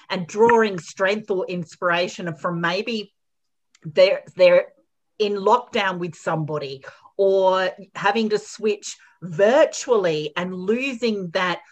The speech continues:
human connection, and you've had to shut down your, your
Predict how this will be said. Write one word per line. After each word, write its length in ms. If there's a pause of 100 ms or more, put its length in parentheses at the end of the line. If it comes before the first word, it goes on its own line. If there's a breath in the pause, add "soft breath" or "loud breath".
(160 soft breath)
human 480
connection, 880 (220 loud breath)
and 120
you've 120
had 200
to 60
shut 360
down 220
your, 380
your 240